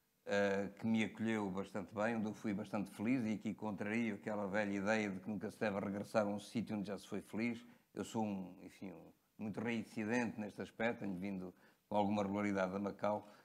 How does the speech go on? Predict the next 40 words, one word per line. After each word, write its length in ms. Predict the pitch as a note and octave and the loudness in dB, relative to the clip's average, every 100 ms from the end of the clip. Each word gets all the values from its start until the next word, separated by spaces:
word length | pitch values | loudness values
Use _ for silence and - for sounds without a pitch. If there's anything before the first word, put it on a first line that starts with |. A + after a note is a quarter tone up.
| _ _ _ _ | _ _ _ _
eh, 280 | - A2+ A#2 A#2+ | 2 4 4 2
e, 40 | |
portanto, 520 | - - A#2+ A2 B2+ B2 | -4 0 2 2 -4 -2
foi 160 | B2 | 0
um 60 | A#2 | 0
pretexto 420 | - - A#2 - | 0 -2 -2 0
para 200 | A#2+ G#2+ | -2 -2
cá 160 | F#2+ G2+ | -2 -2
voltar, 440 | F#2+ F#2 A#2 A#2 | -2 -2 0 0
foi 120 | A2 | -2
um 60 | G2+ | -8
pretexto 360 | - A2 G#2+ - | -4 -4 -4 0
para 220 | A#2 F#2+ | 0 2
reencontrar, 960 | G2 B2 A#2 - G#2+ F#2+ G#2+ G#2+ G#2+ - - - _ | 2 2 2 0 -2 2 6 6 4 -6 -20 -20 _
eh, 180 | - A2+ | 0 2
velhos, 520 | G2 A2+ G2+ F2+ - - | 6 6 6 -2 -8 -8
velhos 300 | G2 G#2+ F2+ | 0 2 2
amigos, 340 | F#2+ G#2 A2 F#2 | 2 4 4 2
velhas 280 | A2 G#2 | 2 2
amizades, 480 | G2+ G2+ F#2 G#2 G2 | 2 2 4 4 4
e 40 | G#2 | 2
algumas 280 | G2 G2 | 2 2
delas 260 | F#2 G#2+ G2 | 4 4 4
já 140 | G#2 | 2
não 160 | G2+ F#2+ | 0 0
via 340 | F#2+ G#2+ G#2 - | 0 0 -2 0
há, 360 | G2+ G#2 G#2+ - | 4 6 4 0
eh, 200 | A2 F#2 | -4 0
vários, 600 | F2+ G2 F#2 F2+ - - A2+ | 6 6 4 -4 -8 -14 -6
vários 400 | F#2 F#2+ E2+ F2 | 0 0 0 -4
anos. 280 | D#2+ D2 - - _ - | -6 -10 -18 -20 _ -10
E, 80 | G2+ | -8
portanto, 280 | - A2+ G#2+ | -2 0 2
é 80 | |
bom 220 | G2 A2+ G2+ | 4 2 0
que 120 | G#2 | -2
um 80 | G2+ | 0
livro 240 | G#2 F#2+ | 0 0
seja 280 | - G2+ F#2+ | -2 -2 0
também 360 | G2+ F#2+ G2 | 0 0 0